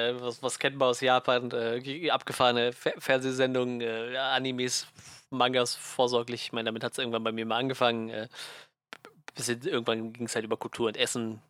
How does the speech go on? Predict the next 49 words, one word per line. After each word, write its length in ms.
Ich 80
meine, 220
irgendwann 280
hat 100
man 100
ja 60
ein 60
bisschen 220
was, 120
äh, 60
anderes 400
kennengelernt 600
und 260
ich 60
hab 80
halt 140
auch 100
einen, 200
äh, 240
Japaner 420
im 80
Freundeskreis 580
und 120
so. 240
Und, 120
äh, 180
irgendwann 340
lernt 180
man 100
dann 140
irgendwie 220
so 120
die 120
Kultur 260
und 80
Menschen 260
kennen. 180
Aber 180
du 100
kommst 300
halt, 240
wir 280
kamen 260
halt 140
in 100
Tokio 400
an, 220
am 140
Flughafen, 640